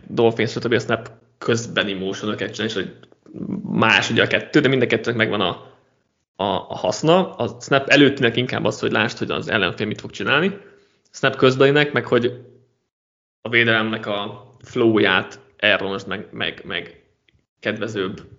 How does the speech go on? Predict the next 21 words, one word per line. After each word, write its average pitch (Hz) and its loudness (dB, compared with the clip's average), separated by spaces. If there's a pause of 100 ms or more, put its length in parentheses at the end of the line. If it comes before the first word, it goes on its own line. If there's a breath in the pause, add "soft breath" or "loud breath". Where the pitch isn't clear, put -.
(140)
szögeket 92 -4
alakítsál, 78 -4 (520 loud breath)
öm, 95 0 (180)
ki, 160 4 (220 loud breath)
és, - -4 (1120)
ö, 113 -4
ugye 110 4
tényleg, 110 2
ahogy, 113 2
ahogy 123 4
mondtad, 123 2 (800)
azért 117 -4
motionok 123 4 (1160)
nagyon 110 4
fontosak, 127 0
meg 113 0
egyre 107 2
inkább 92 -6
erre 87 4
megy 85 -2
a, 71 0